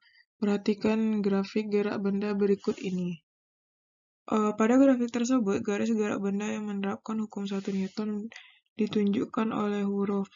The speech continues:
Nah, hukum, kita review dikit ya. Hukum satu Newton itu, dia konsepnya adalah V-nya konstan. Nah, karena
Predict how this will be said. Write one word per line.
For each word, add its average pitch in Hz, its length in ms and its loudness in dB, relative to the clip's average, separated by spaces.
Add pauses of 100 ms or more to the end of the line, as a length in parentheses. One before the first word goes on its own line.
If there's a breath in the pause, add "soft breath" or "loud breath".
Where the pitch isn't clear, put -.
(540 loud breath)
Nah, 208 160 2
hukum, 247 800 2
kita 220 240 -2
review 208 320 0
dikit 202 240 -2
ya. 202 240 2 (480 loud breath)
Hukum 277 320 4
satu 277 400 4
Newton 208 480 0
itu, 196 640 -2 (400 loud breath)
dia 226 320 2
konsepnya 240 720 -2
adalah 214 560 -2
V-nya 220 560 -2
konstan. 190 800 -2 (760 loud breath)
Nah, 202 320 0
karena 214 320 2